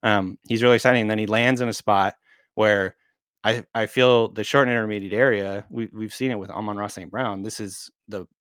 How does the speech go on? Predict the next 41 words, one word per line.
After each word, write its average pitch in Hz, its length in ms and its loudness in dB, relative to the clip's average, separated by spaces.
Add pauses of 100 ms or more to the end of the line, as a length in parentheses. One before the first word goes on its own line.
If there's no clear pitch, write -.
(160)
bread 110 160 -4
and 92 80 -10
butter 95 320 -6
for - 400 -16
Jared 95 260 -10
Goff. 85 300 -8
This 98 180 -12
is 85 140 -18
where 92 160 -10
he 87 100 -16
wants 87 240 -12
to - 60 -20
throw 92 160 -12
the - 60 -16
ball. 95 320 -6 (300)
And 104 120 -10
so, 95 360 -4 (280)
um, 90 420 -8 (240)
I 110 60 -2
could 104 140 -6
see 110 140 -6
him 98 200 -6
being 95 400 -8
pretty 104 160 -8
high 101 140 0
volume 101 340 -2
right 90 100 -6
away. 139 200 4
And 110 100 2
honestly, 123 240 0
they 107 100 -2
don't 123 200 0
have 131 180 2
anyone 120 240 0
else 170 180 2
with 104 80 -8
Jameson 135 380 0
Williams 143 320 2
<laughs> - 80 -10
sort - 140 -2
of, 127 240 2